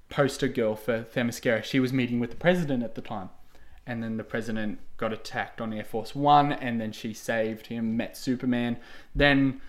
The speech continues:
the Flash was working with Star Labs at the time to work out the Mother Box. Then Victor Stone came in, grabbed the Mother Box,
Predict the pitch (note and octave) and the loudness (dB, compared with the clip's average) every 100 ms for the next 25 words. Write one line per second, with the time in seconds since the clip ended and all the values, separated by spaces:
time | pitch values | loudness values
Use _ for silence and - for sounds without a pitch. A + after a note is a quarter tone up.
0 | - - - D3 - - D#3 D3+ - D3+ | -14 -8 -4 -2 -4 2 4 4 2 0
1 | B2+ C3+ C3 C3 C3 B2 B2 A#2+ - - | 2 4 4 4 2 2 2 0 -6 -12
2 | - C3 B2 A#2+ C3 C3+ C#3 A#2 - - | -4 0 2 4 4 2 2 -4 -4 -6
3 | C3+ B2 B2 A#2+ B2+ - A#2 - B2+ A#2+ | -2 0 0 -2 -6 -6 -8 -4 -2 0
4 | B2 A#2+ A#2+ A#2 A#2+ A#2 - C3+ B2+ B2 | 0 2 0 0 0 -4 -4 0 2 2
5 | B2 B2+ A#2+ - B2+ B2 A#2+ B2+ A#2+ A#2 | 0 -4 -6 -2 0 2 0 -2 0 0
6 | A#2 A#2+ A2+ A2+ A2 G#2+ G#2+ G#2+ - - | 2 0 0 -2 -4 -4 -4 -4 -8 -18